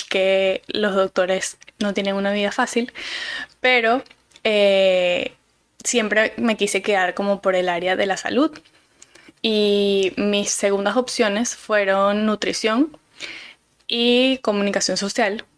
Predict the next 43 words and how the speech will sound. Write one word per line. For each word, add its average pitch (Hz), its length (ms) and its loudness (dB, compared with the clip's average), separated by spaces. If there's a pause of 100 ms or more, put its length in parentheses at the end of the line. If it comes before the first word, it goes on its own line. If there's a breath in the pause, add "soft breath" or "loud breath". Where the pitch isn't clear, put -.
porque 190 280 -2
bueno, 170 280 -2 (320)
eh, 202 180 -2
creo 202 180 -4
que 202 100 0
todo 208 200 -4
el 214 100 2
mundo 202 420 0
en 196 220 -4
ese, 190 420 0
en 202 140 -4
ese 190 180 -2
momento 196 560 0
de 220 100 -2
su 202 160 -2
vida 185 420 0 (220)
que 226 100 0
no 190 120 -4
tienes 185 220 -6
ni 214 100 0
idea 185 180 2
de 190 120 -2
qué 190 100 0
vas 185 80 0
a 190 60 -6
hacer, 202 320 0
bueno, 175 260 -8 (180)
elige 202 360 -2
cualquier, 196 500 -2
cualquier 208 260 -2
cosa, 185 300 -2
básicamente. 180 600 -4 (1080 loud breath)
Em, 214 640 2
no 226 140 0
quedé 254 320 4
en 262 80 2
la 262 80 4
Universidad 220 380 2
Central 220 280 0
de 233 60 4
Venezuela 202 640 2
en 226 160 0
nutrición 208 760 0